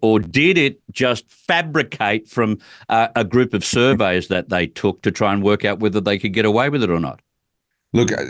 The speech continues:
Speaker 2: Daniel Andrews ruled with an iron fist. Everyone was afraid of him. We can see now the atmosphere inside Spring Street in, in Victoria is,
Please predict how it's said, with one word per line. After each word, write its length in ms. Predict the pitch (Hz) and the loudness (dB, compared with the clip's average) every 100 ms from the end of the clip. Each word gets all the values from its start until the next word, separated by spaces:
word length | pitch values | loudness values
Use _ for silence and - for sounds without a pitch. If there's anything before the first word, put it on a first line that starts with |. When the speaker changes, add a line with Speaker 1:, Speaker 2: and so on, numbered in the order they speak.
| - 80 | -12 -12
Speaker 2:
Daniel 320 | - 151 170 120 | -2 2 4 4
Andrews 300 | 107 101 92 | 4 2 4
ruled 220 | 101 98 | 2 2
with 100 | 98 | 0
an 80 | 87 | 0
iron 240 | 85 82 | 0 -2
fist. 320 | 82 92 - | -2 -4 -2
Everyone 340 | 95 98 92 82 | 0 2 2 0
was 120 | 80 | -2
afraid 400 | - - 87 87 | -4 0 0 0
of 80 | 82 | -2
him. 260 | 95 85 | -4 -2
We 160 | 85 90 | -2 -2
can 160 | 87 | -2
see 360 | 82 - 123 104 | 0 2 2 2
now 260 | 90 85 80 | 2 0 0
the 120 | 87 | -2
atmosphere 540 | - 104 - - 87 | -2 -2 -4 -2 0
inside 380 | 85 - 90 76 | 0 0 0 -2
Spring 260 | - 98 92 | -2 -2 -2
Street 240 | 101 82 | 0 0
in, 140 | 80 | 0
in 160 | - 87 | -2 -4
Victoria 480 | - - 98 90 85 | -6 -4 0 2 2
is, 180 | 82 | 0